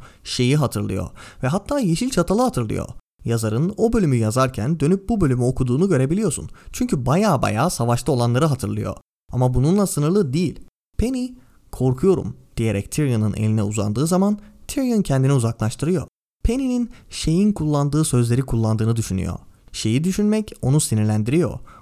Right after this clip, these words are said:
Onun yüzünü karşısında görüyor ve eğer elinde bir zincir olsa onu yine öldürebileceğini düşünüyor. Eline geçen herhangi bir şeyle onu öldürebileceğini düşünüyor.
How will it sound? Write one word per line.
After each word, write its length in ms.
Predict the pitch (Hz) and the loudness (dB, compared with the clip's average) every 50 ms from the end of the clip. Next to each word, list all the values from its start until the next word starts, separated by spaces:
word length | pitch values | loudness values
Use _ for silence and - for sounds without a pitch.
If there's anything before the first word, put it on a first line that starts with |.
| - - | -10 -2
Onun 220 | - 170 208 247 | 0 2 4 4
yüzünü 360 | 247 190 156 147 147 175 190 | 4 4 4 4 4 4 4
karşısında 480 | 180 - 123 120 117 - - - 110 131 | 4 2 2 0 0 0 -2 0 0 0
görüyor 440 | 147 139 - 104 101 101 117 156 180 - - - - - - | 2 2 0 0 0 0 0 -2 -2 -6 -12 -20 -16 -10 -10
ve 80 | - - | -6 -2
eğer 260 | - 170 220 247 240 | 2 2 2 2 0
elinde 340 | - - 147 160 170 175 170 | 0 0 2 2 2 2 2
bir 60 | 147 | 2
zincir 320 | 131 120 123 120 120 147 165 | 2 2 2 2 2 2 0
olsa 360 | 170 123 107 - 117 117 156 | 0 -2 -2 -2 -4 -4 -2
onu 220 | - 147 156 185 | 0 0 2 2
yine 300 | 190 156 156 196 214 196 | 4 4 4 4 4 4
öldürebileceğini 680 | 131 131 127 123 120 120 120 120 120 113 120 135 175 196 | 4 4 4 4 4 2 2 2 0 0 2 2 2 2
düşünüyor. 400 | 175 143 - 104 107 104 98 80 - - - - - - - | 2 0 0 0 -2 -2 -2 -4 -8 -12 -18 -20 -20 -10 -4
Eline 240 | 143 117 113 117 123 | 0 2 2 4 4
geçen 280 | 120 113 - 107 101 110 | 2 2 0 0 0 0
herhangi 340 | 110 107 123 143 156 135 | 2 2 2 2 2 2
bir 60 | 113 107 | 0 0
şeyle 340 | - 101 104 107 135 180 - - - - - - - | -2 -2 0 0 0 -2 -2 -6 -14 -20 -12 -2 2
onu 200 | 170 196 220 - | 4 4 4 4
öldürebileceğini 800 | 135 151 160 170 151 165 180 175 170 170 147 160 175 202 202 | 4 4 4 4 4 4 4 4 4 2 2 4 4 4 4
düşünüyor. 400 | 170 139 127 117 110 101 - - | 2 0 0 0 0 -2 -4 -6